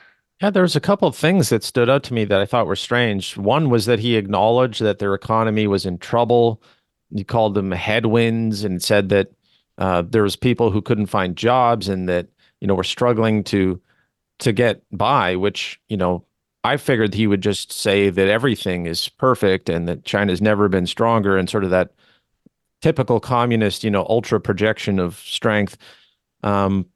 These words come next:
and at the same time, yeah, he talks about this low carbon lifestyle, which, you know, I think in the video, they show somebody riding bikes in a park or something like that. And, you know,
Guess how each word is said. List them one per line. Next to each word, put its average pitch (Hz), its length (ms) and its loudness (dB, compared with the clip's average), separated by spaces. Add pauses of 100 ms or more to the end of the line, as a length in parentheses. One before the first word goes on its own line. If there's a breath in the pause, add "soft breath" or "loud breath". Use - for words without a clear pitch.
(220)
and 123 100 2
at 120 140 2
the - 60 -6
same 190 300 0
time, 110 360 0
yeah, 131 180 0
he 113 160 -4
talks 131 300 -2
about 113 260 0
this 104 320 -2 (180)
low 110 420 2
carbon 117 520 0
lifestyle, 95 640 0
which, 95 300 -4 (480)
you - 80 0
know, 95 320 0
I 107 80 0
think 120 300 -4
in 117 340 -2
the 104 60 2
video, 107 800 2 (300)
they 113 120 2
show 101 260 2
somebody 107 400 0
riding 98 420 0
bikes 95 360 -2
in 92 100 -2
a 87 60 -2
park 107 420 0
or 92 60 -2
something 101 380 0
like 92 200 -2
that. 90 240 0
And, 90 180 -4 (360 soft breath)
you 101 80 0
know, 92 280 0